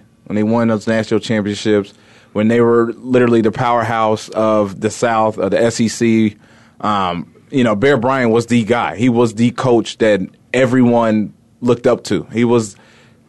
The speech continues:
the program starter. Alabama Crimson Tide, Roll Tide would not be Roll Tide without Bear Bryant.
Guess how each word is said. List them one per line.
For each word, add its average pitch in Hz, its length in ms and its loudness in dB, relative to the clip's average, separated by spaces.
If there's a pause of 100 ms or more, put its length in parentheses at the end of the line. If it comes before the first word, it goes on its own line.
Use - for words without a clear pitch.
(160)
the 127 120 -2
program 123 680 0
starter. 123 440 0
Alabama 117 920 0
Crimson 110 460 0
Tide, 113 280 -2
Roll 113 280 2
Tide 104 480 -2 (140)
would 107 140 0
not 107 260 -2
be 113 140 2
Roll 104 200 2
Tide 101 220 -2
without 98 420 -2 (1080)
Bear 110 200 2
Bryant. 90 380 -4